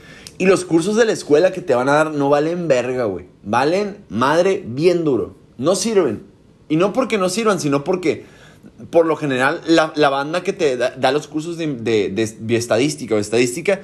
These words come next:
nunca ha publicado nada en su vida, güey. Entonces, eso significa que jamás te puede dar un enfoque práctico, un ejemplo, güey. O sea, yo me acuerdo que en mi escuela me daban un curso de estadística y, güey, preguntaba cosas fundamentales como, "Güey,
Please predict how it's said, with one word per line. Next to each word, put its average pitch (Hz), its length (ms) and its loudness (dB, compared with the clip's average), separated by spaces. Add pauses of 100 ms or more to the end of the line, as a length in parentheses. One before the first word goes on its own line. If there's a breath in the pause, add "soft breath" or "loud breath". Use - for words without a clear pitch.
nunca 202 380 0
ha 220 100 -2
publicado 185 480 0
nada 170 160 -2
en 185 80 -4
su 175 140 -2
vida, 214 240 4
güey. 117 240 0 (500)
Entonces, 143 540 -4 (260 loud breath)
eso 123 220 -4
significa 180 720 -2
que 160 100 -6
jamás 117 520 -4 (100)
te 143 120 -6
puede 139 260 4
dar 139 160 4
un 147 100 -2
enfoque 147 400 -4
práctico, 151 500 -2
un 131 80 -2
ejemplo, 151 400 -4
güey. 104 200 -2
O 107 80 -4
sea, 113 240 -2 (440 loud breath)
yo 131 120 0
me 160 80 2
acuerdo 165 180 0
que 170 60 -6
en 156 80 0
mi 139 40 2
escuela 151 320 2
me 143 80 -2
daban 147 160 2
un 151 100 -2
curso 156 240 -2
de 151 100 2
estadística 139 580 0
y, 127 60 2
güey, 135 220 2 (380 loud breath)
preguntaba 151 500 2
cosas 180 260 -8
fundamentales 160 680 0
como, 147 180 -6
"Güey, 180 380 -2